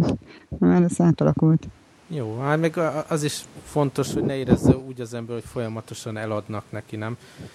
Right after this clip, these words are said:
Speaker 2: Tehát a-,
Speaker 1: Mhm.
Speaker 2: ha meg valaki folyamatosan promócióra használja,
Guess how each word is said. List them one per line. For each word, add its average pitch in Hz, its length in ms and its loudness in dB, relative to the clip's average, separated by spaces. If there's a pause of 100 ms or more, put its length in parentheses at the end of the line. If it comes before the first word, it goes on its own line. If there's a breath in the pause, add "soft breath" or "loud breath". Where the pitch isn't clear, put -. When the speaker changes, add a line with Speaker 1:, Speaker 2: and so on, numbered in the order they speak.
(160 loud breath)
Speaker 2:
Tehát 117 240 -14
a-, 254 100 4
Speaker 1:
Mhm. 233 240 10
Speaker 2:
ha - 320 4
meg 120 180 -10
valaki 123 360 0
folyamatosan 117 720 -8
promócióra 117 800 -2
használja, 117 600 -4